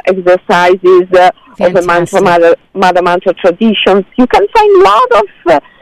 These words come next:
Speaker 1: webinar and videos for free on my YouTube channel and website.
Speaker 2: Wonderful. C-, Celine, we have to wrap up, but I wanna thank you so much and congratulations on your book.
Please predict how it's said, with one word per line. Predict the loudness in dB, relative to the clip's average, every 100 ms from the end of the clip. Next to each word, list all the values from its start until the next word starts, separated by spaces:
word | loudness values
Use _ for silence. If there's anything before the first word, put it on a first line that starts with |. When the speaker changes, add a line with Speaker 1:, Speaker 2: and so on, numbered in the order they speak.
| -12 -4
Speaker 1:
webinar | 0 2 0 -2 -4 -2 -2 -2 -2
and | -2 -2
videos | 0 0 2 0 -2 _
for | 0 0 -4 -4
free | -2 0 0 0
on | 0 -2 -2
my | 0 2 2 2 0 -2 -20 _ -6
YouTube | -2 0 0 -2 -2
channel | 0 0 0 2 2
and | 2 0
website. | 0 0 0 -2 -8 -6 -4
Speaker 2:
Wonderful. | -4 -6 -6 -8 -10 -20 -20 -20
C-, | -20
Celine, | -10 -8 -6 -6
we | -6 -6
have | -6 -6
to | -4
wrap | -4 -4 -6
up, | -8
but | -6 -8
I |
wanna | -8 -10 -10
thank | -10 -12 -12
you | -18
so | -14 -10 -8
much | -8 -10
and | -14
congratulations | -14 -12 -10 -10 -8 -12 -10 -12 -12
on | -10 -10
your | -10
book. | -10 -10 -14